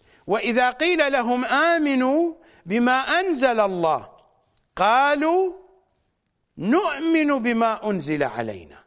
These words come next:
فقط، نؤمن بتوراتنا"، ويكفرون بما وراءه، يكفرون بإنجيل عيسى،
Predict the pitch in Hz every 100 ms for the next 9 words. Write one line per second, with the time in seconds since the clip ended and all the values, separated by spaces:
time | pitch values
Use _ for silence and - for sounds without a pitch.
0 | _ _ _ _ _ 190 - - _ _
1 | _ _ _ _ _ _ _ _ _ _
2 | 147 - 208 269 262 240 220 220 262 233
3 | - 123 92 _ _ _ _ _ _ _
4 | _ _ _ _ _ 180 240 277 269 -
5 | 262 285 349 392 370 302 294 285 269 247
6 | 233 214 196 151 131 - _ _ 156 165
7 | - 202 262 285 285 - - _ _ -
8 | 185 - 220 170 214 277 269 240 226 214
9 | - 165